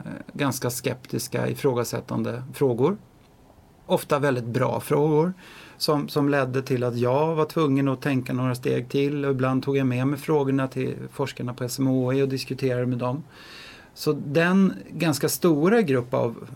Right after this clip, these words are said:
om, om man får kalla dem för klimatskeptiker, eh, som fanns då, förde ju forskningen framåt och, och kom med väldigt bra invändningar.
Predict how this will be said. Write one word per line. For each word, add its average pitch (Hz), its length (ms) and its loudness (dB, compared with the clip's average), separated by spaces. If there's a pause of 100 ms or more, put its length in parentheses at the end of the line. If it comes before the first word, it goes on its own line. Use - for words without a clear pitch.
om, 127 380 0
om 131 100 0
man 127 140 2
får - 80 -16
kalla 135 280 0
dem 160 140 2
för 147 80 -4
klimatskeptiker, 123 1120 -4
eh, 135 180 -10
som 131 200 -4
fanns 123 340 -2
då, 160 400 2 (120)
förde 131 520 2
ju 123 100 0
forskningen 127 540 -4
framåt 139 500 -2
och, 139 160 -4
och - 80 -12
kom 165 240 2
med 147 100 0
väldigt 127 280 -2
bra 123 380 -2
invändningar. 147 720 -2